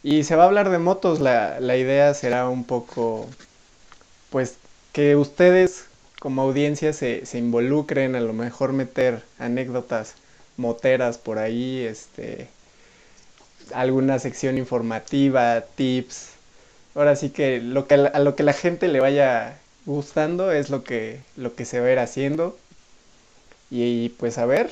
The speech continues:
a ver cómo, cómo le va esto, para que se lo recomienden a sus amigos moteros,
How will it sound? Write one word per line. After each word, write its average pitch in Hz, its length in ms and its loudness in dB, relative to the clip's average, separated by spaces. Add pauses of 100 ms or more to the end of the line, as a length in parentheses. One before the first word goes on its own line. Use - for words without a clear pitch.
(140)
a 139 100 0
ver 151 220 2
cómo, 143 520 0 (120)
cómo 139 240 -2
le 131 120 2
va 127 200 4
esto, 156 480 -4 (1700)
para 117 260 4
que 113 280 -4 (240)
se - 160 -4
lo 131 120 2
recomienden 139 720 -2
a 135 60 -4
sus 127 180 -12
amigos 135 460 -4
moteros, 135 680 -4